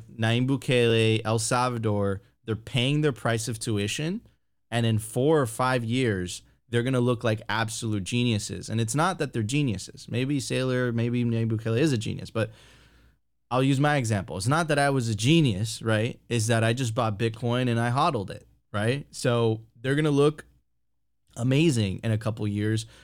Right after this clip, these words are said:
But going back to the D C A part, right? What did we all do in the very beginning? Dude, put it all in one time. Twenty, uh,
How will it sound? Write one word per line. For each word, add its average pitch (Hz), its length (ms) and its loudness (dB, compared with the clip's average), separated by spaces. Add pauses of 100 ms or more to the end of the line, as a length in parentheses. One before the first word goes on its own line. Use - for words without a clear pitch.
(140)
But 113 200 0
going 143 280 4
back 143 240 0
to 139 80 -2
the 120 80 0
D 120 200 -2
C 117 260 -2
A 160 140 2
part, 113 460 -2 (260)
right? 135 280 -2 (160)
What 127 160 2
did 175 120 4
we 170 180 4
all 147 180 4
do 135 320 4
in 110 80 4
the 110 80 2
very 113 260 2
beginning? 110 460 -2 (680)
Dude, 208 380 4 (380)
put 185 220 4
it 247 120 4
all 269 220 2
in 269 240 0
one 262 220 2
time. 185 420 0
Twenty, 220 380 0
uh, 123 60 -2